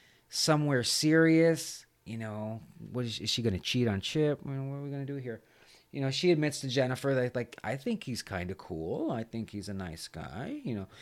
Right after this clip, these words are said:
because the emo kid had asked Jennifer out, and she said, "Get the fuck outta here. You're a nerd." And Needy, you know, as the guy's walking away, she's like, "I think he's kinda cool. You know, you didn't have to be so mean to that guy. I think he's neat." And she says, "Oh, you like him?"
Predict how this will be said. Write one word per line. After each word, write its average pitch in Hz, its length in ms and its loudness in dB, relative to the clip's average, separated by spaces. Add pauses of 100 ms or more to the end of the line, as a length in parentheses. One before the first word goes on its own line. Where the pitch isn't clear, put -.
(180)
because 120 280 -4
the 123 160 -2
emo 180 200 4
kid 143 240 0
had 123 120 2
asked 123 280 2
Jennifer 135 400 2
out, 110 340 -2 (720)
and 110 200 -4
she - 140 -4
said, 107 220 -6
"Get - 160 -10
the - 80 -10
fuck - 280 -14
outta 55 220 -14
here. 90 340 -16 (120)
You're 120 160 -4
a 85 60 -6
nerd." 76 400 -14 (960)
And 113 280 -4
Needy, 123 540 4
you 120 140 -2
know, 98 280 -6
as 107 200 -2
the 107 40 -4
guy's 107 240 2
walking 110 320 4
away, 117 200 2
she's 113 180 -4
like, 95 120 -4
"I 85 180 -6
think 240 260 -10
he's 135 140 -14
kinda 143 260 -8
cool. 101 400 -8
You 90 60 -14
know, 82 80 -14
you 131 340 -12
didn't 107 160 -4
have 107 120 -2
to 110 60 -12
be 117 100 0
so 131 180 -2
mean 117 160 -2
to 85 80 -6
that - 220 -12
guy. - 200 -14
I 110 60 -10
think 104 220 -12
he's 113 160 -16
neat." 110 200 -8 (640)
And 110 120 -8
she 117 100 -8
says, 107 60 -8
"Oh, 120 120 -2
you 117 160 -2
like 120 260 -2
him?" 214 260 2